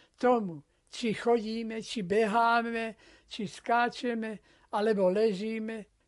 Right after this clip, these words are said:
tak by sme každú chvíľu omdleli, že by nám nestačilo prekrvenie mozgu. Takže nie je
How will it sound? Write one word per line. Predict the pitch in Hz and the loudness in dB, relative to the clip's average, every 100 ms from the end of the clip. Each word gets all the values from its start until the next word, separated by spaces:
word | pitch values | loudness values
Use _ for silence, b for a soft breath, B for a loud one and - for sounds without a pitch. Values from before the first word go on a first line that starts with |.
| - | 0
tak | 226 214 | 2 2
by | 202 214 | 0 -2
sme | 185 196 196 | -2 -2 -2
každú | - 262 285 220 202 196 | 0 4 4 4 2 2
chvíľu | - 254 262 226 220 | 2 2 2 0 4
omdleli, | 226 226 208 208 233 233 240 247 247 b b b b | 4 4 4 4 6 6 4 0 -4 b b b b
že | 185 208 233 | 0 2 2
by | 226 226 | 0 -2
nám | 214 190 | -2 -2
nestačilo | 185 190 208 - - 220 - 240 214 180 147 - | -4 -6 -6 -6 0 0 0 0 2 2 -2 0
prekrvenie | 220 226 214 202 202 202 180 170 | 2 2 0 -2 -2 -6 -8 -8
mozgu. | 156 139 - 107 - _ b b b b - | -8 -10 -16 -18 -20 _ b b b b 0
Takže | 202 208 196 190 185 | 2 2 0 0 -2
nie | 202 226 277 320 | 0 4 4 6
je | 311 | 4